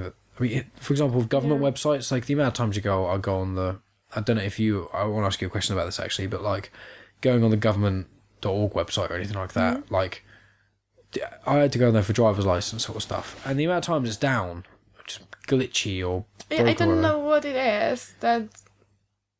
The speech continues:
Speaker 2: the government websites are always really crap.
Speaker 1: Yeah.
Speaker 2: The government technology just never seems to work, so they spend m-, millions o-, on developing a new website.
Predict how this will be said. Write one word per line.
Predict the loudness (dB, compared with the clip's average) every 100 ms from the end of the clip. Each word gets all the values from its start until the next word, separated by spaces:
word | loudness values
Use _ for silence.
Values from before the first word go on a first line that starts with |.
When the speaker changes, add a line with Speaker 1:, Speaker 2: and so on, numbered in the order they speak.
| _ _ -10
Speaker 2:
the | -8 -10 _
government | 2 4 4 2 2 2
websites | -2 0 -2 0
are | 0
always | 0 -2 -4
really | -6
crap. | -6 -2 0 0 -4 _ 0
Speaker 1:
Yeah. | 2 4 2
Speaker 2:
The | 2
government | 2 2 2 0 -2
technology | -4 -2 2 2 2 -2 -6
just | -10 -4
never | 0 0 0 -2
seems | -2 -2 -2 -2
to | 0
work, | 4 4 2
so | -2
they | -2
spend | 0 0 0 -2 -10 -10
m-, | -10 -10 -12 -6 -2 0 2
millions | 4 4 2 0 -4 -4
o-, | -4 -4 -6 _ 0
on | 2 2 0 -4
developing | -2 0 2 2 0 0
a | 2
new | 2 4
website. | 2 0 -2 -4 -2 -2